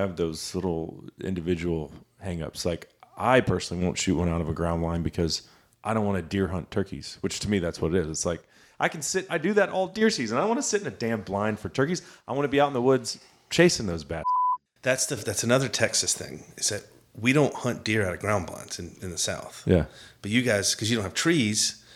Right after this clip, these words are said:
Speaker 2: generally speaking, in
Speaker 1: Mm-hmm.
Speaker 2: this
Speaker 1: South
Speaker 2: state,
Speaker 1: Texas, for sure.
Speaker 2: you will hunt deer out of a ground blind. The thought of hunting a deer out of a ground blind to me is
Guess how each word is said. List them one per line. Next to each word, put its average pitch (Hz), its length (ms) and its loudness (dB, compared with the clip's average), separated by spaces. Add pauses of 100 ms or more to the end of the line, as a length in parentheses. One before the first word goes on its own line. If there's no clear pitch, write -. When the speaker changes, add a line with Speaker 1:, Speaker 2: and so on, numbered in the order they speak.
(460)
Speaker 2:
generally 107 300 -6
speaking, 120 380 -6
in 95 60 -2
Speaker 1:
Mm-hmm. 92 80 -2
Speaker 2:
this 90 120 -4
Speaker 1:
South 143 240 2
Speaker 2:
state, - 100 4
Speaker 1:
Texas, 85 260 -2
for - 120 -6
sure. 80 300 -2
Speaker 2:
you 139 220 -2
will 135 180 -2
hunt 110 320 -2 (220)
deer 104 220 -4
out 92 80 -6
of 90 60 -12
a 95 40 -12
ground 120 280 -2
blind. - 240 -12 (480)
The 110 100 -4
thought 175 220 8
of 113 120 2
hunting 131 200 0
a 101 40 -4
deer 110 160 -2
out 104 60 0
of 92 60 -6
a 98 60 -8
ground 104 240 -2
blind 92 200 -6
to 85 40 -10
me 117 160 0
is - 380 -4